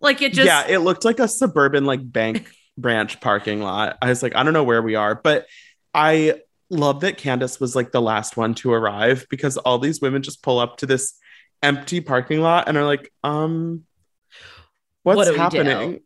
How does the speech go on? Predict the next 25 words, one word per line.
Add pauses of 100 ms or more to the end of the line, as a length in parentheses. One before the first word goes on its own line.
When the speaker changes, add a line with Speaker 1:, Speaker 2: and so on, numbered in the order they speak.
Speaker 2:
<laughs>
Speaker 1:
'Cause
it
looked
like
she
came,
well,
it
didn't
look,
she
came
from
the
first
part
of
her
video (360)
and
they
were
also (720)
on,